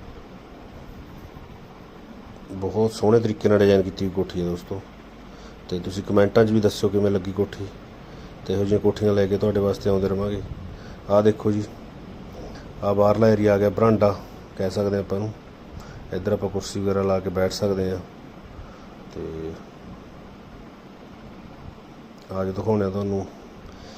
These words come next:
ਉੱਪਰ ਵਾਲਾ ਜੋ ਬੈਡਰੂਮ ਬਣਿਆ ਹੋਇਆ। ਆਹ ਆ ਗਿਆ ਜੀ, ਆਹ ਫਸਟ ਬੈਡਰੂਮ ਹੈ। ਆਹ ਦੇਖੋ, ਜੋ ਨੀਚੇ ਡਰਾਇੰਗ ਰੂਮ ਸੀ, ਡਰਾਇੰਗ ਰੂਮ ਦੇ ਉੱਪਰ ਬਣਿਆ ਹੋਇਆ ਬੈਡਰੂਮ। ਤੇ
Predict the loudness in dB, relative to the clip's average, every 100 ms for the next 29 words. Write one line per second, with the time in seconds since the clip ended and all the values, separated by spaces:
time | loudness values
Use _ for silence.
0 | -18 -20 -8 -8 2 6 6 6 6 6
1 | 6 4 6 6 6 4 0 -8 -20 -20
2 | -20 -20 -20 -20 -20 -20 -20 -20 -20 -20
3 | -20 -20 -20 -20 -20 -20 -6 2 4 4
4 | 4 -2 -10 -18 -20 -20 -20 -18 -18 -18
5 | -18 -18 -8 -6 0 2 2 4 4 6
6 | 4 4 0 -8 -20 -20 -20 -20 -20 -20
7 | -20 -20 -20 -20 -20 -20 -20 -20 -20 -18
8 | -18 -18 -18 -20 -12 -8 -8 -6 -6 4
9 | 8 8 6 -2 -18 -16 -2 0 2 2
10 | 4 4 6 4 0 0 2 4 4 4
11 | 2 2 2 4 2 2 0 -2 -4 -4
12 | -8 -14 -14 -14 -14 -14 -12 -8 -6 -4